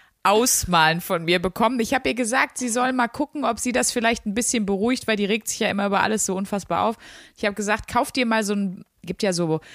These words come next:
äh, Malbücher und so für Erwachsene oder man kann sich im Internet ausdrucken, Mandalas, aber auch halt eben, keine Ahnung, verschiedenste andere Dinge. Und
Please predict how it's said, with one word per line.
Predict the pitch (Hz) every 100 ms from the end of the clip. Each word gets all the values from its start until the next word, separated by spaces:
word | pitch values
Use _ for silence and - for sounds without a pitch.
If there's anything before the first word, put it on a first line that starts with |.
| - - - -
äh, | 160
Malbücher | 156 202 233 196 214 - 208 196 180
und | 180
so | 180
für | 175 165
Erwachsene | 147 180 - 175
oder | 160
man | 151
kann | 165 160
sich | 156
im | 147
Internet | 160 214 185 170
ausdrucken, | 170 175 - 170 156
Mandalas, | 147 180 180 160 151 147 156 -
aber | - 143 101
auch | 139 -
halt | 139 -
eben, | 123 127 127 127 _ _ _ _ _ _ _ - -
keine | 151 165
Ahnung, | 165
verschiedenste | - 160 - 208 196 - 120
andere | 185 208 240
Dinge. | 214 254 269 294 339 - - - -
Und | 220 226 -